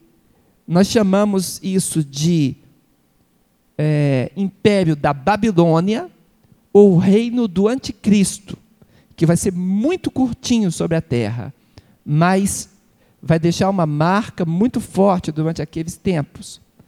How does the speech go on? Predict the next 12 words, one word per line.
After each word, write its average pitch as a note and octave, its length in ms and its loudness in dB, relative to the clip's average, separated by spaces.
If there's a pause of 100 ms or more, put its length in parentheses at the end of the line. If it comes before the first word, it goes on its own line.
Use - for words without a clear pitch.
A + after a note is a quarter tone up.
(380)
E E3+ 80 0
é F3+ 60 2
por G#3+ 280 2
isso A3+ 340 0
que - 100 -4
as E3+ 180 -2
coisas G3 480 0
estão F#3 300 -2
se - 180 -6
juntando G3 920 -2 (440)
em F#3+ 480 -4 (360)
grupos, E3 800 0